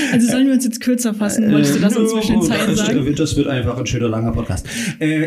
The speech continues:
Speaker 2: ich habe tatsächlich gar keine Noten im Religionsunterricht gehabt, weil es bei uns in der Oberlausitz, ähm, gab es nur evangelischen Kat-, äh, Religionsunterricht.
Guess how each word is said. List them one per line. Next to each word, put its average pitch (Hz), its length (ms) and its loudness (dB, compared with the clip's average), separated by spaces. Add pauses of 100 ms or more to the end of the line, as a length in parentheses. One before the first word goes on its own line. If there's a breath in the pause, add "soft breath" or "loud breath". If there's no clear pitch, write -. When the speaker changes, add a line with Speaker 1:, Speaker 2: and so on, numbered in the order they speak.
Speaker 2:
ich 175 80 0
habe 196 100 2
tatsächlich 156 400 -2
gar 135 160 -4
keine 214 220 -4
Noten 196 200 -2
im 196 80 0
Religionsunterricht 170 520 -2
gehabt, 156 160 -6
weil 120 200 -2
es 135 140 -6
bei 113 160 -8
uns 196 300 0
in - 80 -2
der - 80 -4
Oberlausitz, 123 640 -4
ähm, 131 640 -4
gab - 280 -10
es - 200 -4
nur 127 120 -4
evangelischen 123 580 -4
Kat-, - 260 -10
äh, 147 400 -4
Religionsunterricht. 151 760 -6